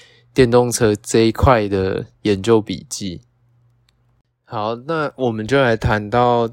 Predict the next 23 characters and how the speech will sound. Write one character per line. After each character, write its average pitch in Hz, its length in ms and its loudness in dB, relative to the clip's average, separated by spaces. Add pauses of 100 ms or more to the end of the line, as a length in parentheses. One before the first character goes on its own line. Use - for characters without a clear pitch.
(100)
诶， 127 240 -6
车 131 220 0
用 139 180 2
半 135 180 0
导 104 220 2
体 101 220 -8
的 98 100 -6
产 95 320 -6
业 113 180 -2
到 113 260 0
底 95 220 -10
产 98 320 -4
生 107 220 -4
了 104 160 -4
什 101 180 -6
么 95 160 -8
样 117 280 -4
结 101 200 -4
构 110 220 2
性 107 240 -4
的 92 80 -8
改 - 240 -4
变？ 98 380 -6